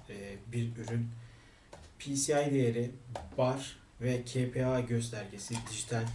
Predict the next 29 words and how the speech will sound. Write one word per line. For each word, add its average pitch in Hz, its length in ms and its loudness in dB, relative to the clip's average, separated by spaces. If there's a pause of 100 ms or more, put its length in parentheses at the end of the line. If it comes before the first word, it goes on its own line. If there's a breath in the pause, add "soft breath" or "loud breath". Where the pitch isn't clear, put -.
(400)
Şurada 117 440 -2
göreceğiniz 113 600 -4
dijital. 104 400 -8 (520 loud breath)
Şu 139 340 0
sarı 131 380 2
düğme 127 260 6
ile, 120 300 4 (200)
şuradaki 117 380 -4
sarı 117 260 2
düğme 117 240 6
ile 113 100 2
istediğiniz 117 520 0
gibi 110 320 -8 (440 loud breath)
P 120 160 0
C 117 280 4
I 113 80 4
bar 113 200 4
ya 113 160 2
da 113 100 -2
K 113 240 -4
P 117 80 0
A 113 80 2
arasında 110 540 -4 (1500)
değiştirebiliyorsunuz. 113 1120 0 (3000 loud breath)
Bir 160 180 0
de 156 100 4
şöyle 151 300 6
üç - 280 0
tane 143 300 2